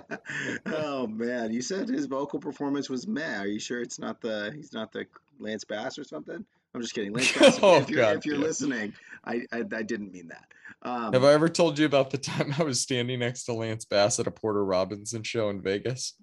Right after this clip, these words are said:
Speaker 1: No, please, please tell that
Speaker 2: <laughs>
Speaker 1: story.
Speaker 2: Uh, it's not that interesting, but I will tell it. Um, my wife and I were in Vegas. I wanna say this was, I don't know, twenty fourteen or some shit.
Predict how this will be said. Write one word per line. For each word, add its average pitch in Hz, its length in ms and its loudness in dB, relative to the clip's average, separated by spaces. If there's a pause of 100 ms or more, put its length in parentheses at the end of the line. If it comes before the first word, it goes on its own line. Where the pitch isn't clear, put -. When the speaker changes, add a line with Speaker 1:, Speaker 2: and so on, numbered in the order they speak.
Speaker 1:
No, 135 380 -2
please, 160 760 -4 (460)
please 320 360 -4
tell - 200 0
that - 300 4
Speaker 2:
<laughs> - 0 -
Speaker 1:
story. 156 420 -4 (720)
Speaker 2:
Uh, 151 280 8
it's 147 200 0
not 117 220 2
that 87 180 2
interesting, 95 500 -4
but 101 120 4
I 107 80 8
will 117 180 4
tell 95 360 2
it. 95 140 -2
Um, 104 600 4 (520)
my 113 120 2
wife 107 280 2
and 117 140 -4
I 107 260 -2
were 98 280 -4
in 95 260 -6
Vegas. 107 420 2
I 107 40 0
wanna 98 180 -2
say 98 200 -2
this 87 260 -4
was, 87 480 -6 (920)
I 107 80 0
don't 107 120 2
know, 85 140 -4 (120)
twenty 165 260 0
fourteen 87 500 -2
or 87 240 -6
some - 280 -8
shit. 85 360 -6